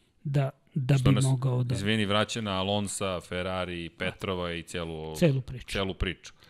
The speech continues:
Speaker 2: Mislim, sve se spaja, sve, sve je to jedna
Speaker 1: Da.
Speaker 2: te ista priča. Ali izvini, da, apropo Renaulta i Istanbula, ajmo Istanbul da, da završimo to, vraća se posle, evo, koliko, devet godina, dve hiljade jedanaeste
Speaker 1: Da.
Speaker 2: poslednji put bio.
Speaker 1: Da.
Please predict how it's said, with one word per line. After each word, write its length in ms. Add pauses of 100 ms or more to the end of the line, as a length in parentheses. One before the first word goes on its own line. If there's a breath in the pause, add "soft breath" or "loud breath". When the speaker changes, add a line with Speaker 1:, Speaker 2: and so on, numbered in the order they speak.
(120)
Speaker 2:
Mislim, 180
sve 160
se 140
spaja, 360
sve, 160
sve 200
je 40
to 140
jedna 280
Speaker 1:
Da. 60
Speaker 2:
te 120
ista 200
priča. 360 (400 soft breath)
Ali 160
izvini, 300
da, 140
apropo 400
Renaulta 800
i 220
Istanbula, 420
ajmo 140
Istanbul 360
da, 160
da 160
završimo 500
to, 140
vraća 300
se 120
posle, 280
evo, 80
koliko, 340
devet 280
godina, 320
dve 160
hiljade 200
jedanaeste 340
Speaker 1:
Da. 60
Speaker 2:
poslednji 320
put 180
bio. 200 (300)
Speaker 1:
Da. 160